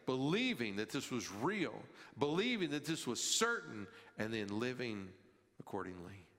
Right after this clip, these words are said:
You see, when Jesus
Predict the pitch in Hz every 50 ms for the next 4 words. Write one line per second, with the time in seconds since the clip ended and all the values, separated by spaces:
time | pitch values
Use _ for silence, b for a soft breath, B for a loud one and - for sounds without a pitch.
0 | _ _ _ _ _ _ _ _ _ _ _ _ _ _ _ _ _ _ _ _
1 | _ _ _ _ _ _ _ _ _ _ _ _ _ _ _ _ _ - 104 -
2 | - 131 123 113 107 101 98 113 123 123 101 101 92 - - - - - - -